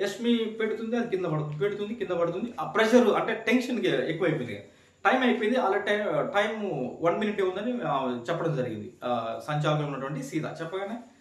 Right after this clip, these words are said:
వీళ్ళు కొంచెం ప్రెషర్లోనే వీళ్ళది ఆగిపోయింది. మొత్తాన్ని Bigg Boss, ఆ, అనౌన్స్ చేసిండు. ఎవరు? మన శక్తి క్లాన్, ఆ, కాంతార క్లాన్ విన్నర్ అయితే ప్రకటించారు. ప్లస్, ఆ, కాంతార క్లాన్ వెళ్ళి ఆ బోట్ ఉంది కదా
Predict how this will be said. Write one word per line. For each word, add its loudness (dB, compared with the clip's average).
వీళ్ళు -4
కొంచెం -2
ప్రెషర్లోనే 2
వీళ్ళది 0
ఆగిపోయింది. -4
మొత్తాన్ని -2
Bigg -4
Boss, -4
ఆ, -2
అనౌన్స్ 4
చేసిండు. -2
ఎవరు? 4
మన -4
శక్తి -4
క్లాన్, -2
ఆ, -4
కాంతార 4
క్లాన్ 2
విన్నర్ -2
అయితే -2
ప్రకటించారు. -8
ప్లస్, 2
ఆ, 0
కాంతార 4
క్లాన్ 4
వెళ్ళి 2
ఆ -6
బోట్ 8
ఉంది 0
కదా 0